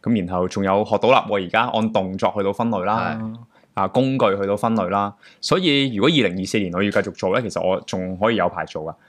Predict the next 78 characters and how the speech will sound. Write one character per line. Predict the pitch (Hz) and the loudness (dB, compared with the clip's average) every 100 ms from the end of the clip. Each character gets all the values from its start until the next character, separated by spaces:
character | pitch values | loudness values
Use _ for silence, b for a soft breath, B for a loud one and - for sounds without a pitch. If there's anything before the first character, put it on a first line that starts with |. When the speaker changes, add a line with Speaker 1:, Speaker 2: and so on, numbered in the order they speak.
| B | B
Speaker 2:
嗯。 | 110 87 85 - - - - | -6 -6 -10 -18 -20 -8 -4
Speaker 1:
頭 | |
先 | 117 180 | 0 2
你 | 160 | 4
問 | 131 113 | 4 2
我 | |
鍾 | 117 131 | 2 0
意 | |
睇 | 113 | 0
咩 | 110 113 | -2 -2
書 | - 113 | -2 -4
係 | 107 | -4
嘛？ | 92 104 | -2 -2
我 | |
隨 | 127 104 | 0 0
便 | 113 165 | 0 2
揀 | 139 143 | 2 2
本 | 151 | 0
健 | 123 | 0
身 | 117 | 2
嘅 | 135 | 2
書 | 110 139 | 0 2
裏 | 123 107 | 2 2
邊 | 104 | 0
講 | 98 95 131 | 0 0 2
緊 | 123 123 | 0 0
一 | 135 | 0
個 | 110 101 | 2 2
章 | - 123 123 | 4 2 2
節 | - 98 | -4 -6
嘅， | 87 - _ _ _ _ _ | -6 -8 _ _ _ _ _
我 | 117 123 123 | 4 6 6
按 | |
住 | 120 113 | 4 4
嗰 | 135 | 6
個 | |
章 | 123 123 123 | 6 2 0
節 | 113 | 0
我 | 98 | 0
可 | 107 | 2
以 | 107 | 0
講 | 95 | -2
入 | |
去 | 95 - 87 | -4 -6 -10
㗎 | 80 | -12
啦。 | - - B B B B _ | -14 -20 B B B B _
我 | - - 120 | -6 2 4
係 | 117 | 4
做 | 104 107 101 101 | 2 2 2 -2
個 | 98 110 | 2 2
書 | 110 - 143 | 2 0 0
籍 | 123 | 0
嘅 | 104 | -2
評 | - 87 | -4 -10
論， | 87 85 87 - | -10 -10 -10 -4
Speaker 2:
嗯。 | |
Speaker 1:
同 | 113 | 2
埋 | 104 | 4
我 | 123 | 4
聽 | 147 | 2
完 | 160 | 0
Hanson | 113 104 135 117 | 0 0 -2 0
你 | 92 | 2
嘅 | 98 | 2
借 | 104 | 2
鏡 | 98 98 | 2 0
集 | 95 87 | 0 -2
呢， | 117 | -2
我 | |
發 | 101 95 | -2 -4
覺， | |
哇， | 104 117 110 | -2 -2 -2
試 | - | 0
下 | 104 | 0
講 | 98 85 113 | 0 -2 0
健 | 117 85 | -2 -2
身 | - 104 | -2 -2
先， | 104 104 92 | 0 0 -2